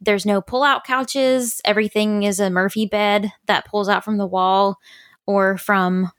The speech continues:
under the T V. Um, so I loved it. This, this is definitely one of my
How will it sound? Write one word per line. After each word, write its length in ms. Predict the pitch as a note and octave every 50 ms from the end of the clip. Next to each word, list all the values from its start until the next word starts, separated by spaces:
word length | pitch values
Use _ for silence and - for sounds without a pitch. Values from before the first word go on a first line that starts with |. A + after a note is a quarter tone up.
| _
under 320 | - G3+ G3 F3+ F#3+ G3 G3
the 320 | F3+ F3+ F3+ F3+ F3 F#3 - _ -
T 160 | A3+ G#3 F3+
V. 420 | F3+ F#3+ G3 G#3+ A#3 B3 C4 - _ _ _ - - - _ _ _ _ _
Um, 540 | G3 F#3+ F#3 F3+ F3 F3 F#3 G3 G#3+ G#3 A3 - _ _ _ -
so 120 | - A3+
I 120 | G#3 D4 F#4+
loved 260 | D4 - A3 A3+ -
it. 180 | A3 - - -
This, 280 | G#3 G#3 - - - _
this 160 | G#3+ A#3 -
is 120 | D4 C#4 A#3
definitely 360 | B3 A#3 A#3 - C#4 C#4 C4+
one 220 | A3+ G3+ G#3 G#3 G#3
of 160 | A3 A3+ G#3
my 600 | A3 G#3+ G3+ G3 G3 F#3+ F#3+ F#3+ F#3+ G3 -